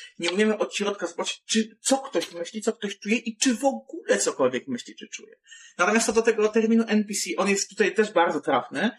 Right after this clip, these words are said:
Natomiast my traktujemy N P C często jako takie postacie, które właśnie, nie wiem, podchodzisz do nich, one powtarzają w kółko to samo. To jest bardziej tak, jak gdyby, gdybyś, e, e, grał w, byłbyś pewny, że grasz w multiplayer, a okazałoby się, że grasz z botami.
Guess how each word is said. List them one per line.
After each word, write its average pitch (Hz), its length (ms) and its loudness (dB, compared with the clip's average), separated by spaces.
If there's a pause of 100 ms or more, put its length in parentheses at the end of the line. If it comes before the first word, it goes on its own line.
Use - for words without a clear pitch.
(240)
Natomiast 208 380 0
my 196 160 2
traktujemy 214 440 0
N 202 200 0
P 202 80 -10
C 202 220 -8
często 202 260 -2
jako 185 140 2
takie 175 200 -10
postacie, 180 420 -4
które 160 240 2
właśnie, 170 340 -2
nie 165 100 -4
wiem, 147 140 -6
podchodzisz 170 400 0
do 160 100 0
nich, 160 140 -6
one 160 120 -6
powtarzają 156 360 -6
w 156 60 -20
kółko 160 260 -8
to 160 100 -4
samo. - 360 -2 (560)
To 208 140 4
jest 202 160 -2
bardziej 254 320 2
tak, 214 200 2
jak 220 180 0
gdyby, 196 280 -6
gdybyś, - 440 -2
e, - 40 -12 (260)
e, 123 100 0
grał 214 320 2
w, 214 100 -12 (460)
byłbyś 220 280 2
pewny, 208 240 0
że 170 120 -2
grasz - 300 0
w 180 40 -14
multiplayer, 185 720 -2 (280)
a 175 100 4
okazałoby 208 400 2
się, 214 100 -2
że 175 80 -4
grasz 175 240 0
z - 80 -20
botami. - 460 -6